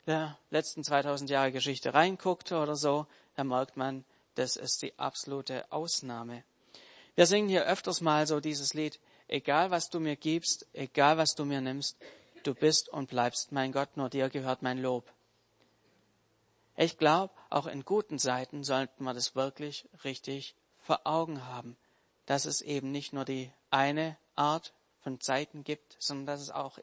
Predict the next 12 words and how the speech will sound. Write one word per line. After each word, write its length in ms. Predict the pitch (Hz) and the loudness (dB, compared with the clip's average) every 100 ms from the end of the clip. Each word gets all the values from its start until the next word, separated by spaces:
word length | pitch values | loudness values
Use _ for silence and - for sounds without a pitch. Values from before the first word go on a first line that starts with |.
| - | -14
die 100 | - | -10
andere 460 | - 165 175 147 131 _ _ _ - _ _ _ | -6 -6 -2 -2 -4 _ _ _ -20 _ _ _
Seite 600 | - 143 123 127 127 117 - _ _ - | 2 4 4 2 -2 -4 -8 _ _ -4
geben 500 | 147 139 135 123 123 _ | 0 2 0 -6 -10 _
kann 340 | 156 156 220 226 | 2 4 2 0
und 440 | 185 175 - - | 0 0 -2 -2
dass 180 | 143 - | -2 -2
die 160 | 143 | -4
auch 220 | - 123 - | -4 -6 -6
irgendwann 600 | 143 147 151 135 123 127 - - _ | -6 -4 -4 -4 -4 -4 -10 -20 _
vielleicht 640 | - 143 131 123 127 - 139 | -2 2 4 4 0 -4 -4
wieder 320 | 135 131 | -2 -4